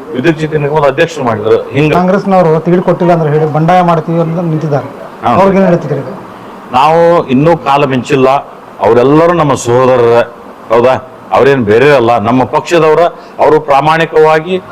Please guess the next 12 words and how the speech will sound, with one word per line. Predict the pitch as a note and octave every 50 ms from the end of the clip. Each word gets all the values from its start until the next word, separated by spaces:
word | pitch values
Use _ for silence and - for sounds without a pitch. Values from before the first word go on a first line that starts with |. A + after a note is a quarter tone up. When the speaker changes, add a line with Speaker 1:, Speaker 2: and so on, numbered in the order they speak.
| - - -
Speaker 1:
ವಿಧಾನಸಭೆ, | A#2 A#2+ C#3+ D3+ D#3+ E3 C#3+ - D#3+ D3+ D3+ E3 E3+ E3+ E3
ಲೋಕಸಭೆ, | D3 C#3 D3+ D#3 D3+ E3 D3 D#3 D3+ D#3 E3 D#3+
ಜಿಲ್ಲಾ | D3+ C3 B2+ C#3 D3 D3+
ಪಂಚಾಯತಿ, | D3 D3+ D3+ D3+ D#3 D#3 D3 E3 E3
ತಾಲೂಕ್ | D3+ - C#3 C3+ C#3+ C#3+ C#3
ಪಂಚಾಯತಿ | D3 C#3+ C#3 D3+ C#3+ D3 C#3+
ಚುನಾವಣೆ | C3 - C#3 C#3 C#3+ C#3+ C#3+
ದುಡಿದಂತರ, | C3 A#2+ A#2 B2 C3 D#3 E3 D#3+ E3+ E3 D#3+ E3+ F3 E3+ - - - - - - - C#3
ಆ, | D#3+ E3+ E3 - - - - -
ಅವ್ರ | G2 A2+ B2+ C3
ಬಗ್ಗೆ | C3+ D3+ D3+ D3 D3+ D3+
ನಮಗೆ | D3 D3 C#3+ C#3+ C#3 C#3+ C#3 C#3 C3 B2